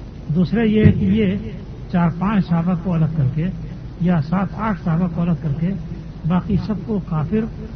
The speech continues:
اور مرتد کہتے ہیں، جس میں حضرت ابوبکر، حضرت عمر رضی اللہ تعالیٰ عنہ خصوصیت کے ساتھ قابل ذکر ہیں، جن کو یہ مرتد کہتے ہیں۔ اور نماز جو پڑھتے ہیں، تشہد یا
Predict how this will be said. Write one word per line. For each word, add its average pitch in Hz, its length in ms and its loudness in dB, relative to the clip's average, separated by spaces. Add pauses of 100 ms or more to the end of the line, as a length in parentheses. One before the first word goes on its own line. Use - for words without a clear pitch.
(140)
اور 214 140 -4
مرتد 170 420 0
کہتے 127 260 0
ہیں، 117 220 -4 (720)
جس 151 160 -2
میں 208 180 2 (540)
حضرت 175 280 2
ابوبکر، 180 380 2
حضرت 156 220 0
عمر 175 200 0
رضی 170 160 0
اللہ 170 240 -2
تعالیٰ 165 240 0
عنہ 170 220 -2 (500)
خصوصیت 180 580 2
کے 185 120 0
ساتھ 180 200 -4 (360)
قابل 170 400 0
ذکر 185 220 0
ہیں، 170 160 0 (500)
جن 170 160 2
کو 208 80 0
یہ 196 120 2
مرتد 165 420 0
کہتے 165 260 0
ہیں۔ 190 180 0 (580)
اور 214 320 2
نماز 165 540 2
جو 214 140 2
پڑھتے 165 260 0
ہیں، 160 300 2 (500)
تشہد 190 480 2
یا 185 100 2